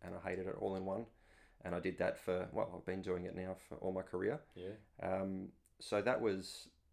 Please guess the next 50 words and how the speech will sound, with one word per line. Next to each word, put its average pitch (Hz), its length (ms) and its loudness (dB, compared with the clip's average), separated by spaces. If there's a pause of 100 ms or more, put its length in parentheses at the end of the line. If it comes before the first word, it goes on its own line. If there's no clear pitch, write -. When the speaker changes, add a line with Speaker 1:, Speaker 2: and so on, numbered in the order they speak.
(200)
Speaker 1:
that - 180 6
same 113 400 2
day 104 200 4
that 95 120 0
I 92 80 4
interviewed 95 360 -4
for 87 100 -12
that - 180 -2
job, 92 260 2
I'd 92 120 6
heard 95 440 0
through 90 220 -6
another 95 200 -2
colleague 92 440 0
that - 140 -6
there 92 100 2
was 90 160 -4
a 85 40 -6
teaching - 340 -6
position 90 300 -6
going 92 200 -2
in 90 40 -4
another 101 220 0
school 90 360 -4 (140)
a - 60 -20
few 104 140 0
blocks 95 280 0
away 95 160 6
in 92 80 2
the 98 60 -8
city. 160 260 2 (320)
Speaker 2:
Yep. 101 160 -6 (360)
Speaker 1:
And 92 100 0
they 92 80 6
said 92 160 0
it's, 85 180 -2
that - 240 -4
they're 107 100 6
interviewing 92 520 2
for - 120 -2
this 90 120 0
particular 87 460 -2
role, 95 200 4
you 95 60 -2
should 90 140 -8
go 92 80 2
and 92 100 0
interview. 104 220 -4
So 92 160 -2
I, 87 60 4